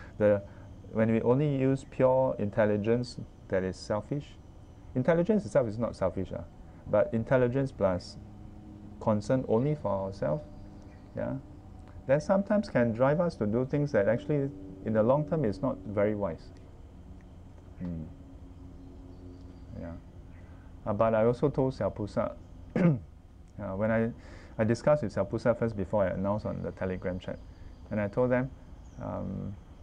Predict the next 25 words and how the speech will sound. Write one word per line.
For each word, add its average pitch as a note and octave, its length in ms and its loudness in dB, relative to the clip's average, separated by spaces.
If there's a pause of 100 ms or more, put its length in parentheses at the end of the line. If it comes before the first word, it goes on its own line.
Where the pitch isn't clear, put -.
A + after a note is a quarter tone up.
(340)
my A2 140 2
thoughts D3+ 340 -2
are, G2+ 300 -2 (200)
I G2+ 220 -2 (340)
would G2+ 180 -6
still - 260 -2
want E3+ 200 0
to G2+ 140 -4 (440)
let B2 200 -2 (220)
S A#2 180 0
G A2 120 -2
C A#2 160 -2
continue G#2 440 -2
in F#2+ 120 -2
some A#2 260 -4
form, G2+ 300 -4 (720)
but G2+ 280 2
I G#2 240 2
cannot B2 320 2 (680)
ask C3 300 2
you G2+ 120 4
all A2 120 4
to G2 240 -2 (100)
do A#2 300 4
what A2 160 2